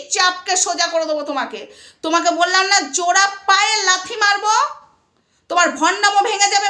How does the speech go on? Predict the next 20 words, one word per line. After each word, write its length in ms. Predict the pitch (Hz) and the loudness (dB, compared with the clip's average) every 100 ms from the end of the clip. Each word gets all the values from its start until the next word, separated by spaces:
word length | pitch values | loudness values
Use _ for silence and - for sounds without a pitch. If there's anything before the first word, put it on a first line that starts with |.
| 349 | 0
মাকে 260 | 349 381 392 | 0 0 -4
নিয়ে 140 | 392 302 | -6 -6
ভণ্ডামো 380 | 320 370 392 427 440 | -6 -2 -2 -2 -4
করছো। 340 | 427 - 427 - - - - - | -2 0 2 0 -4 -18 -20 -8
যেটা 260 | 277 349 415 403 | -4 0 0 0
ন্যায্য 220 | 392 381 415 | -4 -6 -8
তুমি 140 | 415 | -6
মায়ের 300 | 392 359 381 370 | -2 0 0 -4
পুজো 200 | 392 403 392 | -6 -2 0
করো, 140 | 359 339 | 0 0
সবাই 220 | 359 370 403 392 | 0 0 2 2
মায়ের 200 | 381 381 | 0 0
পুজো 200 | 392 370 359 | -4 -6 -4
করছো, 180 | 359 381 | -4 -2
অনেকেই 300 | 359 403 415 392 | -2 -2 0 0
আছে 120 | 392 392 | 0 -4
তোমার 200 | 370 359 359 | -4 -4 -4
মতো 140 | 381 | -4
মায়ের 280 | 349 339 339 339 | -2 0 -2 -4
পুজো 200 | 330 | -6